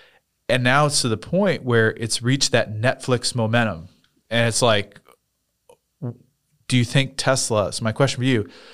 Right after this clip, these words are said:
do you think Tesla will reach the point where they could actually buy a small O E M,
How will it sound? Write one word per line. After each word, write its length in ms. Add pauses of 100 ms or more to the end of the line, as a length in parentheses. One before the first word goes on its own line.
(240)
do 100
you 40
think 360 (160)
Tesla 440
will 200
reach 320
the 60
point 380
where 140
they 160
could 140
actually 320
buy 500
a 60
small 340
O 160
E 60
M, 220